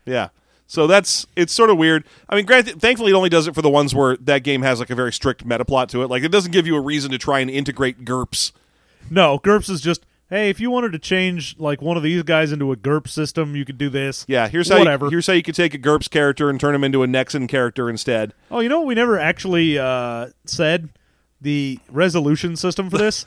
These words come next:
Speaker 1: <laughs> Oh, yeah, people are gonna get mad if we don't cover that, so.
Speaker 2: Oh, it's, uh, it's your standard, uh, Robin laws.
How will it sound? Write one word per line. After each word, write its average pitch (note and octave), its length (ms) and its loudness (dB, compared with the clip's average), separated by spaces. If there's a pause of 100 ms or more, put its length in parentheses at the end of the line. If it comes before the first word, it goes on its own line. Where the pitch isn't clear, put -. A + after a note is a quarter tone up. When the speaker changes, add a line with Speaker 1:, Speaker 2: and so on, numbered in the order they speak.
Speaker 1:
<laughs> - 80 -20
Oh, A3+ 120 6
yeah, A3 160 8
people G#3 200 -2
are G#3 60 2
gonna G3 140 2
get E3+ 100 -2
mad D3 220 2
if C3 80 -6
we C#3 60 0
don't C3 140 0
cover B2 220 0
that, A2+ 180 -2
so. C3+ 320 -2
Speaker 2:
Oh, F3 320 2
it's, F#3+ 300 2
uh, G3+ 320 4
it's F#3 340 -6
your F3+ 180 2
standard, A#3+ 800 0 (180)
uh, C#3 300 0
Robin E3+ 360 2
laws. E3 600 0